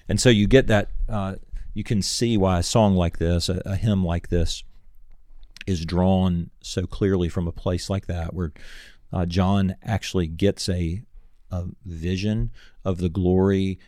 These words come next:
and the majesty and the beauty of the Christ. And this particular song captures so well what it is that we're to do, um,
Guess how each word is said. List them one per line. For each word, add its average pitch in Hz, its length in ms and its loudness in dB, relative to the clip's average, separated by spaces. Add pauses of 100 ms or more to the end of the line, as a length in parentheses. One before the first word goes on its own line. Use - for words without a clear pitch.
(100)
and 90 120 -6
the 87 40 -4
majesty 92 960 -2 (220)
and 87 100 -4
the 85 60 -2
beauty 85 540 -2
of 82 160 -4
the 85 60 -4
Christ. 85 680 -6 (440)
And 98 160 -4
this 101 140 -2
particular 90 500 -2
song 85 600 -2
captures - 480 -6
so 92 180 -2
well 82 500 -4 (1080)
what 90 200 0
it 82 120 -2
is 90 200 0
that 85 120 0
we're 85 140 0
to - 160 -6
do, 80 400 -4 (480)
um, 80 360 -6